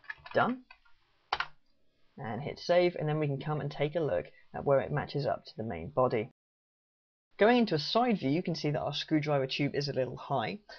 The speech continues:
but it means that we can take a good look at our reference image. Now you can see that at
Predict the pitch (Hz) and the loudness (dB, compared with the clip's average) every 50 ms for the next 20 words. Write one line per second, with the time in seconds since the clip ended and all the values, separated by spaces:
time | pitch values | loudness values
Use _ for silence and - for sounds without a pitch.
0 | - - - - 170 165 151 - - 180 170 185 202 208 202 190 185 196 190 170 | -20 -8 2 6 8 8 8 6 4 2 2 4 2 2 2 0 0 0 0 0
1 | 175 165 151 - - 156 151 151 - - 160 160 - 139 139 135 110 - - - | 0 0 0 -2 -4 -4 -4 -4 -2 -2 -2 -2 0 0 2 2 2 0 -2 -8
2 | - - - - 87 107 117 127 147 156 - - 147 110 - - - 113 110 98 | -10 -8 -6 -6 -6 -6 -2 -2 -2 -2 -2 -4 -6 -6 -6 -6 -6 -6 -4 -6
3 | - - - - - _ _ - - - - _ - 160 160 151 165 151 - 214 | -6 -6 -8 -10 -10 _ _ -18 -18 -18 -14 _ -2 -2 -2 0 -2 -2 2 2
4 | 208 180 156 147 139 - - - 156 147 | 4 4 4 4 2 2 2 0 -4 -4